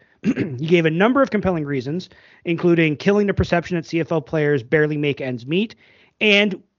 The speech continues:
knowing the salaries, adding to kind of the fans' ability to engage with the product. So, Mike,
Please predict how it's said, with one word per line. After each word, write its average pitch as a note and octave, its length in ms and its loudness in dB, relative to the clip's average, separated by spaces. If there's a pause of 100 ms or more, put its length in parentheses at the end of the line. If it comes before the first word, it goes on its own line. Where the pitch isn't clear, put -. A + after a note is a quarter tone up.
(520)
knowing F#3+ 380 2
the F3+ 80 -6
salaries, D#3 500 -2
adding D#3+ 300 -2
to - 80 -8
kind E3 180 -8
of E3 60 -6
the D#3 80 -6
fans' D3 320 -6
ability C#3 420 -4
to D3+ 160 -6
engage B2 380 -4
with A#2+ 80 -6
the A#2 80 -14
product. - 480 -2
So, D#3+ 100 -4
Mike, F3+ 380 0